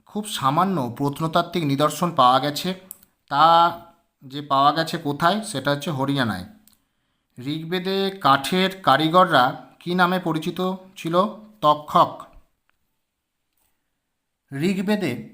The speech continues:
চামড়ার কারিগরকে কী বলা হয়েছে? চর্মমনা। ঋগ্বেদে মাথায় আচ্ছাদন সহ ঢিলে ঢালা পোশাককে কী বলা হতো?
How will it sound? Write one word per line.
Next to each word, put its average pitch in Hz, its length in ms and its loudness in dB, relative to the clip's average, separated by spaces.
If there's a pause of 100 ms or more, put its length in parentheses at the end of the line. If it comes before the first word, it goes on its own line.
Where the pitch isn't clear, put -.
(140)
চামড়ার 156 560 4
কারিগরকে 135 720 2
কী 185 240 -4
বলা 123 260 4
হয়েছে? 107 400 -4 (1900)
চর্মমনা। 165 1300 2 (1900)
ঋগ্বেদে 170 840 -4 (100)
মাথায় 143 460 0
আচ্ছাদন 170 600 2
সহ 170 560 2 (1000)
ঢিলে 160 320 -2
ঢালা 185 240 2
পোশাককে 175 540 -2
কী 180 160 -4
বলা 131 260 4
হতো? 107 320 -6